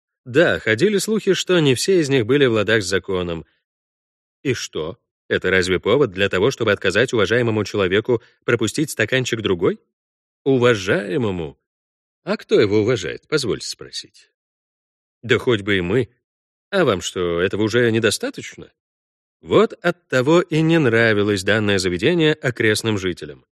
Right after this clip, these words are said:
Тут, по правде сказать, и сами-то жители не были особыми праведниками. Во всяком случае, не все. Некоторые так вполне себе нормально сюда заходили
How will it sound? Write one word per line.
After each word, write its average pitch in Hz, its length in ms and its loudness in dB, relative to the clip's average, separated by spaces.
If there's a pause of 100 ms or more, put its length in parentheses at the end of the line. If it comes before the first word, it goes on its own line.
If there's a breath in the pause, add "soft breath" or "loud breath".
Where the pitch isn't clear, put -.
(520)
Тут, 180 300 2
по 190 120 0
правде 185 220 0
сказать, 165 500 0
и 151 120 0
сами-то 143 560 0
жители 120 480 0
не 120 200 2
были 110 120 2
особыми 113 420 0
праведниками. 82 800 -2 (500)
Во 95 120 -2
всяком 127 320 0
случае, 123 320 2
не 120 140 0
все. - 380 -6 (540)
Некоторые 107 560 0
так 180 220 -2
вполне 170 340 0
себе 175 160 -2
нормально 151 380 2
сюда 131 200 2
заходили 113 680 0